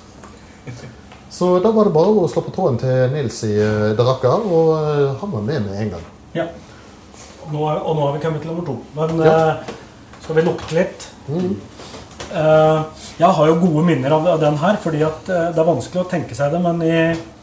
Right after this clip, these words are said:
Speaker 2: i fjor vår så var jeg faktisk bare å åpne en kort periode.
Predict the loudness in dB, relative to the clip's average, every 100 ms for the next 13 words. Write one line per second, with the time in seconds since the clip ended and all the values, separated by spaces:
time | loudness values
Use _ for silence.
0 | -20 -20 -20 -20 -20 -20 -16 -8 -8 -8
1 | -12 -8 -4 -2 2 2 2 0 0 2
2 | 0 -2 -6 -6 -6 -4 -2 0 0 0
3 | 2 0 2 2 0 -2 -2 -2 -2 -4
4 | -2 -2 0 2